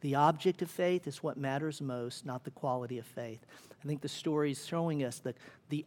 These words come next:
object of faith, not, <laughs> the object of faith is what matters most, not the quality of faith. When I say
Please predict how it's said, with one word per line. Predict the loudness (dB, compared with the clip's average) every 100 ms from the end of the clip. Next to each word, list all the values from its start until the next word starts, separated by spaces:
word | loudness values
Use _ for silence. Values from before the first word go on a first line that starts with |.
| 12
object | 12 12 10 2 2 -4 -4
of | -4
faith, | -2 -2 0 0 -4 -10 -20 -18 -6
not, | 4 10 10 10 2 -16 -20 -20
<laughs> | _ -14 -12 -6
the | 0 6 12
object | 12 12 8 4
of |
faith | 6 6 6
is | 2
what | 2 4
matters | 4 4 2
most, | 2 2 0 -4 -16 -8 4
not | 10 10 10
the | 6 4 0 -18 -16
quality | 0 10 12 12 12 6 0 -6 -18 -20 _ -10
of | -6
faith. | 2 2 2
When | 4
I | 4
say | 6